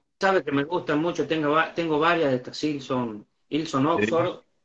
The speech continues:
Speaker 1: eh, que en su época se conseguían, ya no se fabrica más. Y bueno, tuve la suerte de poder conseguir unas cuantas acá en,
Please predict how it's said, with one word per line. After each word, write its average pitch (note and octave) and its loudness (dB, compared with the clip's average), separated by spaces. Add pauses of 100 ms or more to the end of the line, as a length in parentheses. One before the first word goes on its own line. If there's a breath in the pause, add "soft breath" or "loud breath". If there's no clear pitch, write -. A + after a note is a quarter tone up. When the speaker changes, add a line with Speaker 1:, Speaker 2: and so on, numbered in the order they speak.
(600)
Speaker 1:
eh, A#2+ -6
que C3 -4
en A#2 -2
su C#3 -2
época C#3+ -4
se A2+ -8
conseguían, D3+ -2
ya C3+ -2
no C3 -2
se - -14
fabrica B2 -4
más. D#3+ -2 (600)
Y A#2 -4
bueno, B2 -2
tuve D3 2
la A#2+ 4
suerte C#3+ 2
de - 2
poder B2+ 0
conseguir C3 0
unas A#2 -4
cuantas C#3 -2
acá A#2+ -2
en, G2 -8